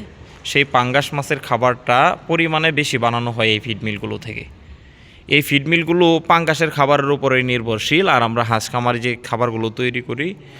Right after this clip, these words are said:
এগুলা ওই খাবার তৈরি করার তুলনায় খুবই কম। তাই শুধু আমাদের এই দুই তিন টন মাল বাঙানোর জন্য ফিড মিল চালু দেওয়া হবে না, হয় না, এতে প্রচুর পরিমাণে খরচ হয়। ঠিক সেজন্যই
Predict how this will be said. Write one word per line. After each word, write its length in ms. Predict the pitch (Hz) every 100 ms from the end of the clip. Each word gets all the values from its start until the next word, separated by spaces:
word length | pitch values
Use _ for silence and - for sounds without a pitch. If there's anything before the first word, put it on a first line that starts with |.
| - -
এগুলা 420 | 175 170 175 160 135
ওই 480 | 90 156 190 190 -
খাবার 300 | 147 143 151 - - - - _
তৈরি 300 | 170 175 175
করার 280 | 165 165 160
তুলনায় 580 | 156 160 151 147 170 202 -
খুবই 260 | - 127 123
কম। 260 | 123 104 131 - - - - - _ _ _ _ _ _ _
তাই 180 | 117 127
শুধু 540 | 131 120 135 156 160 -
আমাদের 420 | 117 117 117 127
এই 220 | 123 120
দুই 160 | 110 127
তিন 260 | 127 143 120
টন 200 | 120 120
মাল 460 | 117 120 123 110 107 - - - - _ _ _ -
বাঙানোর 480 | 113 113 117 120 117
জন্য 220 | 131 151
ফিড 240 | - 117
মিল 160 | 113 110
চালু 220 | 117 117
দেওয়া 220 | 113 113
হবে 240 | 113 113 113
না, 120 | - - -
হয় 200 | 113 104
না, 100 | - - - _ _ _ _ _ -
এতে 220 | 110 147
প্রচুর 320 | 147 147 147
পরিমাণে 380 | 143 139 135 127
খরচ 360 | 127 117 113
হয়। 120 | - - - - - _
ঠিক 280 | 190 - -
সেজন্যই 720 | - 151 147 156 123 117